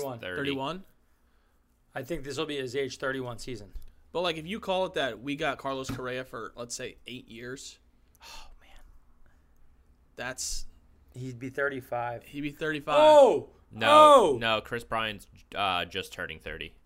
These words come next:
Speaker 2: Like,
Speaker 3: Okay.
Speaker 2: he's still twenty-nine.
Speaker 3: What do you
Speaker 1: Ho-,
Speaker 3: got?
Speaker 1: hold up.
Speaker 3: Breaking
Speaker 1: I for-,
Speaker 3: news?
Speaker 1: I forgot about this.
Speaker 3: Okay.
Speaker 1: No. No, not breaking news. I just forgot about this.
Speaker 3: Okay.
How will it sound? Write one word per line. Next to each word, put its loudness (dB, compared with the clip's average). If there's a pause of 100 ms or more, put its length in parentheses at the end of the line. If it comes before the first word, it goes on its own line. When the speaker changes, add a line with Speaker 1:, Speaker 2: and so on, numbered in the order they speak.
(120)
Speaker 2:
Like, -6
Speaker 3:
Okay. -6
Speaker 2:
he's -10
still -8
twenty-nine. -12 (160)
Speaker 3:
What -10
do -6
you 0
Speaker 1:
Ho-, -2
Speaker 3:
got? -8 (680)
Speaker 1:
hold 0
up. 4 (400)
Speaker 3:
Breaking 2
Speaker 1:
I 4
for-, 0
Speaker 3:
news? -12
Speaker 1:
I -2
forgot 4
about -2
this. -16
Speaker 3:
Okay. -10
Speaker 1:
No. 2 (500)
No, 2
not 2
breaking -2
news. -10 (340)
I 4
just -2
forgot -4
about -12
this. -16
Speaker 3:
Okay. -12